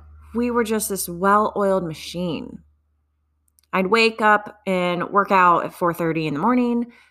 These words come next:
shower, wake the twins, dress them, eat, and I'd run out the door at six o'clock in the morning.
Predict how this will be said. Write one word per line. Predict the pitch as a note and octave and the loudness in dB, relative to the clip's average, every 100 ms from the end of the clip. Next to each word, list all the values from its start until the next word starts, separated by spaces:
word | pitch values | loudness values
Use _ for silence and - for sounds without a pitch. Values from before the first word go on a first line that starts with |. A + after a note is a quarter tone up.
| _ | _
shower, | - C4 A#3+ A3+ A3 A3 G#3+ G#3+ _ | -10 2 4 6 4 2 -2 -6 _
wake | G3 F#3+ - | -2 -2 -4
the | |
twins, | - B3 A#3+ A#3 A3+ A3 | -8 -4 -2 0 0 -2
dress | A3 G#3+ G3 - | 0 -2 -2 -6
them, | G3+ G3 G3 | -4 -2 -4
eat, | - G3 F#3+ - | -4 -2 -2 -4
and | F#3 E3+ | -4 -2
I'd | F3 E3+ | -2 -4
run | D#3+ E3+ F#3 | -6 -2 2
out | F3+ F3 | 0 0
the | |
door | D#3+ D3 D#2+ C#2 - _ _ _ _ _ _ | -4 -2 -2 -4 -10 _ _ _ _ _ _
at | - - | -10 -4
six | F3+ - | -4 -4
o'clock | - D#3 D#3 | -2 -2 0
in | |
the | D#3+ | -2
morning. | C#3 D#2+ A#1 F#3+ | -2 -4 -6 -12